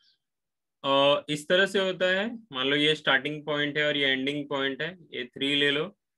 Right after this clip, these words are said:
और ये थ्री ले लो, तो कैसा होता है कि यहाँ पर जो values होते हैं वो क्या होता है, माइनस थ्री और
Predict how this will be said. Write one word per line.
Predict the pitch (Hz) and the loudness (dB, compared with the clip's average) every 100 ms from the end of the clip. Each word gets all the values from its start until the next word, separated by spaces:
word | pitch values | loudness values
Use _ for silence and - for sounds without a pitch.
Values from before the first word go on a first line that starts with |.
| _ _ | _ _
और | 120 123 | -8 -2
ये | 135 147 | -2 -2
थ्री | 143 143 | -4 0
ले | 143 | 0
लो, | 143 175 208 _ _ _ _ | 0 -2 -8 _ _ _ _
तो | 139 | -6
कैसा | 143 160 175 | -2 0 2
होता | 185 170 175 | 0 0 -2
है | 175 | -4
कि | 180 196 202 _ _ _ _ _ | -6 -8 -10 _ _ _ _ _
यहाँ | 131 127 135 | -2 0 0
पर | 131 165 | 0 -4
जो | 165 170 | -2 0
values | 151 143 156 160 | 2 4 2 -2
होते | 160 151 165 | -4 -2 -2
हैं | 156 156 123 113 _ _ _ _ _ | 2 0 0 -6 _ _ _ _ _
वो | 120 135 | -6 -6
क्या | 135 160 | -2 0
होता | 160 156 160 | 2 2 0
है, | 185 233 - _ _ _ _ _ _ _ _ _ _ _ | 0 -2 -12 _ _ _ _ _ _ _ _ _ _ _
माइनस | 139 143 151 196 208 - | -2 0 2 0 -2 -6
थ्री | 196 196 | -2 2
और | 196 202 196 | 2 0 -4